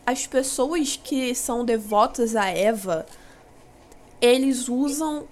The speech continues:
uma tatuagem de olho, né, em determinadas partes do corpo. E vocês percebem, ao, a, no momento que a Dil fala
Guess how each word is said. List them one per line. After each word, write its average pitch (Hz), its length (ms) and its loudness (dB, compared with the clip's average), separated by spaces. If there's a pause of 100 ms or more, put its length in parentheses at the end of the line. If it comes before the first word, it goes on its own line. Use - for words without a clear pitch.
(220)
uma 277 200 0
tatuagem 269 680 2
de 262 200 -2
olho, 196 560 0 (1800)
né, 175 320 -4 (580)
em 294 120 -2
determinadas 285 640 -2
partes 233 320 -2
do 240 80 0
corpo. 214 340 -4
E 240 60 -2
vocês 302 480 -2
percebem, 208 840 -2 (600)
ao, 220 260 4 (380)
a, 214 180 2 (500)
no 247 140 0
momento 247 320 -4
que - 80 -6
a 269 100 0 (200)
Dil 233 320 -2
fala 202 640 0